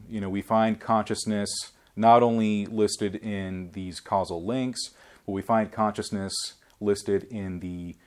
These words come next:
five aggregates, form, feeling, perception, volition, consciousness. And even other aspects,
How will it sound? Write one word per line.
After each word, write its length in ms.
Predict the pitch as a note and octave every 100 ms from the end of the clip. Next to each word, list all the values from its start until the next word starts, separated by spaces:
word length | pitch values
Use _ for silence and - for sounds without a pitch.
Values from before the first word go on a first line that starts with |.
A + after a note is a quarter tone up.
| _
five 440 | _ - G#2+ F#2 F2
aggregates, 840 | F#2 G#2 G#2 G2 G#2+ G#2+ - - - _ _ _ _ _
form, 600 | _ - G#2 G#2 G#2 G2+
feeling, 500 | F#2+ - G#2 G2+ G2 G2+
perception, 560 | F#2 - G2 - G2
volition, 460 | F2+ F#2+ - F2+ E2
consciousness. 680 | - F#2 F2 - - -
And 160 | F2+ F2 - - - - _ _ -
even 520 | C3 C#3 C3+ B2 A2 -
other 300 | C3+ - B2
aspects, 560 | G#2+ G2+ - F#2+ F2+